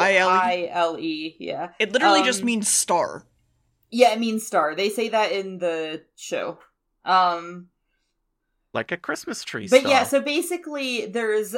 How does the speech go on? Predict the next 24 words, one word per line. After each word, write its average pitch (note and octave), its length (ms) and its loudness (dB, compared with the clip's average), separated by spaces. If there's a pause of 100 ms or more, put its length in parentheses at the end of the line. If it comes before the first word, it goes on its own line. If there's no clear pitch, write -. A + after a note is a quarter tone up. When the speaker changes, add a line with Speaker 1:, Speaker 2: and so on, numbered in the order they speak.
(140)
Speaker 2:
on B3 240 2
this D4 180 -4
campus, G#3+ 540 -6
there's G3+ 240 -8
three F#3+ 260 -8
separate G3 400 -8
schools, D#3 640 -12 (100)
and F3+ 240 -6
there's F#3+ 180 -6
the F#3+ 100 -6
student C4 360 -8
council D#4 460 -6
president F#3 580 -6
for F3+ 120 -12
each, E3+ 320 -10
and F#3+ 200 -6
then G#3 160 -8
there's, G3+ 280 -10
like, F#3+ 220 -4
one, F#3+ 440 -4
there's G3+ 300 0
a F3 580 -4 (560)
student, A3+ 800 -2 (880)
uh, D3+ 580 0